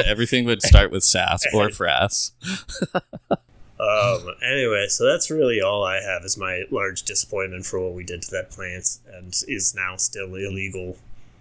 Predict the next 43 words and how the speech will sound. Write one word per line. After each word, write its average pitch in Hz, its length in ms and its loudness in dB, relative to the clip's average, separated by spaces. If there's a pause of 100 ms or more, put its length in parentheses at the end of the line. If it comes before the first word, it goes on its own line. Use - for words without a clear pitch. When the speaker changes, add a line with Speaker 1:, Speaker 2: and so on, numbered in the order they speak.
(1160)
Speaker 1:
Yeah. 90 260 0 (460)
Speaker 2:
Could 104 140 -6
steal 90 260 -4
some. 92 380 -6 (600)
I 139 100 0
do. 117 320 0 (100)
I'm, 107 220 -6
I'm 135 140 -2
going, 135 380 0
I 120 80 -2 (140)
bet 117 220 -2
you 113 100 -2
there's 92 180 -4
some 92 180 -4
in 87 60 -8
my 85 120 -10
neighborhood. 85 440 -12 (600)
Speaker 1:
Yeah, 113 360 4 (200)
Speaker 2:
Get - 180 -10
Speaker 1:
I 107 80 6
Speaker 2:
some 127 80 2
Speaker 1:
could - 80 4
Speaker 2:
of - 60 0
Speaker 1:
see 104 120 4
Speaker 2:
that, - 80 2
Speaker 1:
that. 98 200 2
Speaker 2:
get - 140 -4
some 98 140 -2
vitamin 92 420 -12
K. 92 360 -8 (300)
Speaker 1:
Yeah. 98 280 2
Speaker 2:
Fucking 90 420 -4 (400)
sprout 92 460 -6
that. 90 320 -10 (240)
Speaker 1:
Would 135 140 2
a 120 280 4
arborist 139 580 2
be 127 140 2
someone 123 360 2
to 123 120 0
talk 117 280 0
to 123 260 2
about 107 380 2